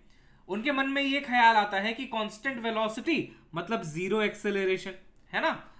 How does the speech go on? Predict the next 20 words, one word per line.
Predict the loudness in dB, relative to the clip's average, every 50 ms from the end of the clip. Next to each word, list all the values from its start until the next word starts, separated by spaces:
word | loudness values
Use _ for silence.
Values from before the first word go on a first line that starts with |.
| -20 -20 -20 -20 -16 -6 -2
और | -2 -2 -2 -4 -8
फोर्स | -6 -2 0 0 0 0 0
निकालना | -2 -2 0 2 0 0 0 0 -2
है | 0 0 0 0 -2 -2 -6 -12 -10 -8
तो | -8 -8
फोर्स | -4 -2 0 0 0 0
बराबर | 0 2 4 4 4 4 4
आप | 2 2 2 0 -6
एम | -6 -4 -2 -2
ए | 0
लगा | 0 2 2 2 2
देते | 2 0 -2 -4
हो, | -4 -6 -6 -10 -12 -16 -20 -20 -20 -20 -20 -20 -20 -16 -8 -2
ए | 0 0 0
की | 4 6 8
वैल्यू | 8 8 8 6 2 0
ज़ीरो | 0 2 2 2 4 4
कर | 4 2
देते | 2 2 0 0 2
हो | 4 6 6